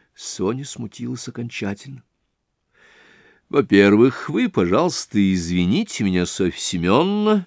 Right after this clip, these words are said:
перед многоуважаемой вашей мамашей. Так ведь, кажется, за место матери приходится вам,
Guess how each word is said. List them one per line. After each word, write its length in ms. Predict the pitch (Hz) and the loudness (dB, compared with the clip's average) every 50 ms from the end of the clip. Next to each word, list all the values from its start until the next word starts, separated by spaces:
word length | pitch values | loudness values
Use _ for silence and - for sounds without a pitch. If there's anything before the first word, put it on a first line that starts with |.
| _ | _
перед 340 | - - - 170 - - - - | -8 -6 -6 -6 -6 -10 -14 -12
многоуважаемой 1080 | 90 87 85 80 85 80 78 80 80 73 80 85 92 110 135 160 185 190 185 185 180 127 | -10 -8 -4 -2 -2 -2 -2 -4 -4 -4 0 2 2 4 2 2 0 -2 -4 -4 -4 -2
вашей 500 | 90 85 101 113 113 - - 131 123 117 | 0 0 0 -2 -2 -4 -6 -8 -6 -6
мамашей. 720 | 117 117 98 98 90 90 90 87 - - 101 92 92 92 - - - - - - - _ _ | -6 -6 -4 -2 -2 -2 -2 -2 -4 -6 -6 -6 -6 -6 -8 -14 -20 -20 -20 -20 -20 _ _
Так 180 | - 85 80 - | -10 -10 -8 -8
ведь, 160 | - - - - | -8 -10 -10 -8
кажется, 720 | - - - 107 92 - - - - 104 95 90 85 80 - - - - - - _ | -8 -6 -6 -6 -6 -8 -10 -4 0 2 4 4 2 0 -2 -8 -20 -20 -20 -20 _
за 160 | - 95 95 | -2 0 2
место 500 | 92 98 95 87 - - - - 92 87 | 4 4 2 0 -2 -2 -2 0 0 2
матери 480 | 85 85 98 120 139 131 - 240 240 254 | 2 2 2 2 2 0 -2 -2 -2 -2
приходится 640 | 220 240 233 - - 202 170 139 110 - - - 123 | 0 -2 0 2 4 4 4 4 2 0 -2 0 2
вам, 200 | 110 101 95 | 2 2 0